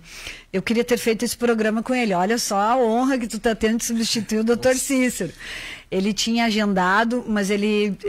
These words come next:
tá também com volume muito grande de atendimento, e ele disse, "Sabe, eu tenho medo de não conseguir." Eu disse, "Não tem problema, eu tenho uma pessoa que vai estar à altura." E, ãh, e ele diz isso, né? Nós vamos pra praia,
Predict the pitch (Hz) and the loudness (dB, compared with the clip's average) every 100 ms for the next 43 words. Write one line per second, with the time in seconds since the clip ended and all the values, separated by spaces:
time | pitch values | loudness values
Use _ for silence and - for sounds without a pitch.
0 | - 208 202 - 214 202 196 202 202 196 | -4 -2 -2 -2 0 0 0 0 0 0
1 | 202 190 196 202 185 196 208 196 190 - | 0 0 -2 -2 0 0 0 -2 -4 -2
2 | 190 196 185 175 190 196 190 185 - 208 | -2 -2 -2 -2 -2 -2 -2 -2 -2 -2
3 | 202 208 208 220 214 214 202 208 202 - | 0 -2 -2 -2 -2 -2 -2 -2 -2 -2
4 | 208 - 208 226 302 330 381 381 359 349 | -4 -4 -2 -2 -2 -2 -2 -4 0 2
5 | 330 - 294 302 302 277 - 262 262 233 | 2 0 0 -2 -2 -2 0 -2 -2 0
6 | 233 233 240 - 220 220 233 233 220 185 | 0 0 -2 -2 0 2 2 0 -2 -2
7 | 156 - - - - - - - - 240 | -4 -10 -14 -12 -10 -10 -12 -6 0 2
8 | 247 247 240 - - - - - - 226 | 2 2 -2 -10 -20 -20 -20 -4 0 2
9 | 220 214 214 208 - 233 240 254 262 240 | 2 2 2 0 -2 0 2 4 2 2
10 | 262 240 240 226 - 190 196 208 220 240 | 0 0 0 -2 -2 -2 -2 0 0 0
11 | 277 - 262 247 - 233 240 277 359 | -2 -2 -2 -2 2 4 4 2 -2